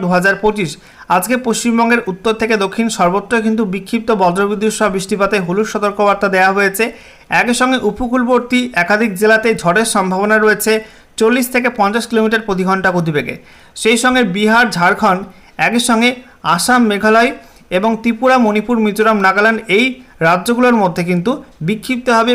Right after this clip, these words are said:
বজ্রবিদ্যুৎ সহ বৃষ্টিপাতে হলুদ সতর্কবার্তা দেওয়া হয়েছে। তবে আজকে ওড়িশা জুড়ে প্রচণ্ড ভারী বৃষ্টি হতে পারে, ভারী থেকে অতি ভারী বৃষ্টি অরেঞ্জ অ্যালার্ট দেওয়া হয়েছে ওড়িশাতে। একই সঙ্গে ঝড়ের সম্ভাবনা ওড়িশার মধ্যেও রয়েছে উপকূলবর্তী অঞ্চলে চল্লিশ থেকে পঞ্চাশ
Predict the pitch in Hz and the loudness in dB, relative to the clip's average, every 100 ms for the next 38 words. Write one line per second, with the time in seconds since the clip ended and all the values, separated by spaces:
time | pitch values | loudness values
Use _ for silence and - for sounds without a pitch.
0 | 214 180 180 208 196 214 214 202 180 180 | 0 0 0 -2 -2 -2 0 0 -2 -2
1 | 196 190 226 170 202 233 202 180 190 180 | 0 0 0 -2 -2 -4 -4 -4 -2 0
2 | 180 233 170 143 131 127 135 - - - | 0 2 2 2 -2 -6 -12 -16 -20 -14
3 | - 220 247 240 233 247 254 254 - _ | -2 2 4 2 0 0 0 -4 -20 _
4 | - 214 269 269 262 233 202 139 - _ | 0 2 4 2 2 2 0 -2 -6 _
5 | - 214 262 269 254 196 170 214 240 220 | -4 0 0 2 2 2 0 2 2 0
6 | - 220 220 220 240 214 170 190 208 208 | 0 0 2 2 0 0 0 0 0 -2
7 | 190 196 208 214 214 - 214 160 180 190 | 0 0 2 2 0 0 0 2 2 2
8 | 208 202 202 202 202 202 208 196 202 214 | 2 2 2 2 2 2 2 2 2 0
9 | 214 240 - - - 160 220 220 240 226 | 0 -2 -6 -20 -6 -2 0 2 2 2
10 | 170 185 220 220 214 202 220 214 180 180 | 2 2 2 0 0 2 2 2 2 0
11 | 214 208 202 220 220 220 220 214 196 202 | 0 0 0 2 4 2 2 -2 -2 -2
12 | 214 202 196 208 180 175 196 214 220 - | 0 0 0 0 2 2 0 0 -4 -20
13 | - - 220 254 240 233 240 214 190 208 | -4 2 2 2 0 -2 0 0 0 -2